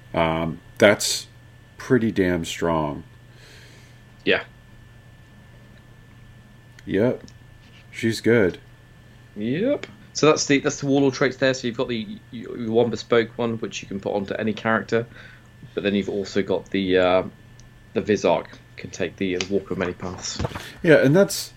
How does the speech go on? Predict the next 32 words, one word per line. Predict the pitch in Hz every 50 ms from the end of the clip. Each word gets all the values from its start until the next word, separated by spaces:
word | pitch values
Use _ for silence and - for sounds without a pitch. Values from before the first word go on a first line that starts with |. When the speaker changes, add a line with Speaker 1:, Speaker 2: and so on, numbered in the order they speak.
| -
Speaker 1:
that's | - 160 - - -
decent | - - 120 117 - - 104 98
enough | 95 92 92 90 87 90 - - - - - - - -
for | - - 98 85 90
him. | 98 90 87 85 82 85 87 - - - - -
Um, | 85 85 85 82 85 85 85 85 - - - - - - - - - - - - - - - -
not | 113 127 135 131 135
the | - 107
best. | 82 - 95 92 92 92 - - - - - -
I-, | 110
if | 120 123 104 - - - -
he | 180 180 160
had, | 160 147 131 120 101 -
I, | - 120 - - - 101
he, | 101 - 139 147 - -
it | 123
would | 131 156 117
have | 90
been | 101 92 87
great | 95 98 98 80 -
for | - 87 85
him | 92 85 80
to | - 85
have, | 82 92 82 82 82 82 76 - - - - - - - - - -
uh, | - 80 80 76 73 65 - - 95 92
the | 92 90
unique | 87 82 85 90 82 -
Ynnari | - 85 82 80 78 80 82 80
one, | 80 78 80 80 78 78
but | 76 78 73 - -
oh | - 95 87
well. | 80 78 76 71 76 -